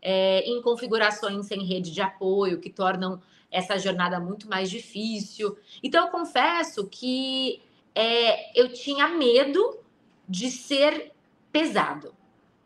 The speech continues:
ou de eu não me adaptar, porque eu sempre fui uma pessoa muito da viagem, muito da rua,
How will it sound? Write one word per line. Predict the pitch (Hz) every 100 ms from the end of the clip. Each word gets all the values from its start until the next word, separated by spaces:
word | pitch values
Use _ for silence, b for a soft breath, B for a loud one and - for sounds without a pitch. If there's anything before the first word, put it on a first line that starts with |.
| _ _ -
ou | 202 214
de | 190 240
eu | 240 277 277
não | 240
me | 226
adaptar, | 208 196 - - 196 185 190 196 -
porque | 190 185 202
eu |
sempre | 196 226 226 226
fui | 214
uma | 214 208
pessoa | 202 220 196
muito | 214 208
da | 196 185
viagem, | 170 180 180 170 180
muito | 175 190 -
da | 185
rua, | - - 202 208 190 175